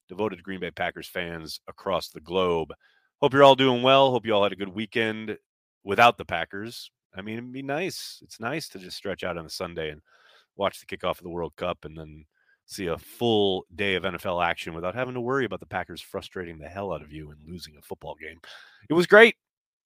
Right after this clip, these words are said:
but now we're back in the fold. I say that, but, uh, there won't be any Packers <laughs> Daily tomorrow or Wednesday or Thursday. There might be one on Friday. So, uh, this is it. Get it in, people, 'cause we got a lot to do,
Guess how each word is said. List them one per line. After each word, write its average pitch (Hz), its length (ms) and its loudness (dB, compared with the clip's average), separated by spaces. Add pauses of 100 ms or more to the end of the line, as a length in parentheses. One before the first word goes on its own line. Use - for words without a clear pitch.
(180)
but 139 120 2
now 139 140 10
we're 127 80 8
back 101 220 4
in 92 40 -6
the 85 60 -10
fold. 76 320 -4 (460)
I 127 80 10
say 202 240 12
that, 107 320 8
but, 90 180 4 (160)
uh, 87 140 4
there 104 100 6
won't 175 140 10
be 175 60 8
any 160 100 6
Packers 139 380 6
<laughs> - 120 -4
Daily 131 220 2
tomorrow 107 360 2
or 90 200 -2
Wednesday 90 560 -4
or 80 180 -8
Thursday. 110 540 4 (260)
There 95 100 -4
might 120 280 4
be 107 80 -2
one 90 160 -2
on 80 80 -10
Friday. 78 480 -4
So, 87 380 0 (800)
uh, 76 300 -12 (100)
this 175 200 2
is 170 100 -2
it. 185 220 10 (720)
Get 143 160 2
it 160 100 6
in, 160 240 6
people, 123 460 0 (500)
'cause 92 120 -16
we 110 60 -10
got 117 120 0
a 104 40 0
lot 107 200 2
to 107 80 -16
do, 92 320 -4